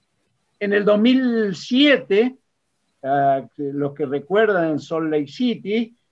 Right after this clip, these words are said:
después de la charla de Bill Gates senior, se incorporó a la Fundación Bill y Melinda Gates.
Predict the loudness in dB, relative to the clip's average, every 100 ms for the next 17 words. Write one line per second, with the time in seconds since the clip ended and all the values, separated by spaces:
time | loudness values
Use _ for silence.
0 | _ -6 -4 -2 -2 0 -4 -4 -4 -2
1 | -4 -6 -8 -6 -4 -4 -6 -8 -8 -6
2 | -4 -2 -4 -6 -6 -4 -2 -2 -2 -6
3 | -6 -4 -4 -6 _ _ -6 -2 -2 -4
4 | -4 -4 -4 -4 -2 -4 -8 _ _ -10
5 | -6 -6 -8 -10 -6 -6 -4 -6 -6 -8
6 | -6 -4 -4 -8 _